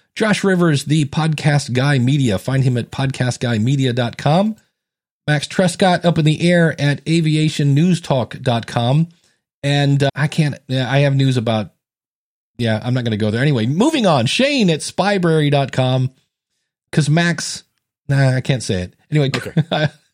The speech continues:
Speaker 1: <laughs> shut up, Dave.
Speaker 2: Keep
Speaker 1: Ca-,
Speaker 2: going.
Speaker 1: Carl White does Life in the Carolinas podcast dot com.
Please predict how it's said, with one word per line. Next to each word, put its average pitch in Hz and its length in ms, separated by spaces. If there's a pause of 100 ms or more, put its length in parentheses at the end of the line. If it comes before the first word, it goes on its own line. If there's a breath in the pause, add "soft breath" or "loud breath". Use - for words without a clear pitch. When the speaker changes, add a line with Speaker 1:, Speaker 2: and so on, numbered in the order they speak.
Speaker 1:
<laughs> - 540
shut 208 280
up, 147 160
Dave. 110 260 (360 loud breath)
Speaker 2:
Keep - 120
Speaker 1:
Ca-, 208 100
Speaker 2:
going. 85 160 (140)
Speaker 1:
Carl 247 380
White 120 460
does 147 320
Life 160 320
in 170 60
the 156 80
Carolinas 139 720
podcast 127 540
dot 120 200
com. 160 360